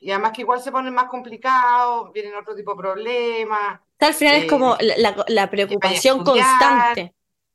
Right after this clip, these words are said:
Speaker 1: claro, que vaya a estudiar y cómo le va en la U y que, que vaya a trabajar. Es como que es-, esas decisiones así como grandes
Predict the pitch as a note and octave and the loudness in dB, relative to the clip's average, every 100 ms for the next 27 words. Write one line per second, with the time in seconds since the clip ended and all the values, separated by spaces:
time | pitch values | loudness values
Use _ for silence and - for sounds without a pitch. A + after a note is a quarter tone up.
0 | - A3+ G3 D#3+ D#3+ E3 D#3 C#3+ D3 D#3 | -6 0 0 -2 -6 -6 -6 -6 -10 -12
1 | G#3+ C4 B3+ B3 G#3 F3+ D#3+ D#3 D3 D3 | -2 2 4 2 0 -4 -4 -2 -4 -2
2 | F3+ B3+ C4 B3+ B3 G3 F3+ C3+ D3+ C3+ | -4 -4 -6 -6 -8 -8 -8 -8 -8 -8
3 | B2+ C3+ C3 C#3+ A3+ B3+ B3 A3+ G#3+ G3+ | -10 -10 -10 -8 -2 0 0 -2 -6 -6
4 | G3 F#3 F3+ E3+ - G3+ G#3 F#3+ F3+ G3+ | -8 -6 -10 -10 -12 -10 -8 -8 -8 -10
5 | G3 G3+ G3 F#3+ F3 D#3+ F#3+ A3 A3 B3+ | -10 -10 -6 -2 -2 -2 -2 -2 -6 -8